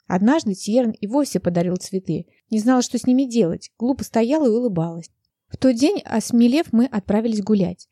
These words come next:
Нет, я пыталась отговорить Тьерна, но он оказался непреклонен. Замаскировал меня и повел показывать любимые уголки Гридора.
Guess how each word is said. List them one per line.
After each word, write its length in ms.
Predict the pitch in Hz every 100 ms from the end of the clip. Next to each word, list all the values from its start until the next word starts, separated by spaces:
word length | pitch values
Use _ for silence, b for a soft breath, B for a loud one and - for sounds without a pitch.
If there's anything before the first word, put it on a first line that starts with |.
| -
Нет, 160 | 277
я 100 | 240
пыталась 420 | 233 - 349 262 -
отговорить 560 | 208 180 190 202 190
Тьерна, 420 | 208 226 190 165 -
но 240 | 214 254
он 140 | 370 320 -
оказался 520 | 226 220 220 285 -
непреклонен. 640 | 233 226 262 226 185 160 - _ _ _ _
Замаскировал 720 | - 233 233 - 269 277 359 359
меня 260 | 311 277
и 160 | - 208
повел 320 | 196 196 294
показывать 640 | 269 180 190 214 220 220
любимые 400 | 190 175 220 254
уголки 400 | 196 170 165 -
Гридора. 560 | 214 196 185 175 156 -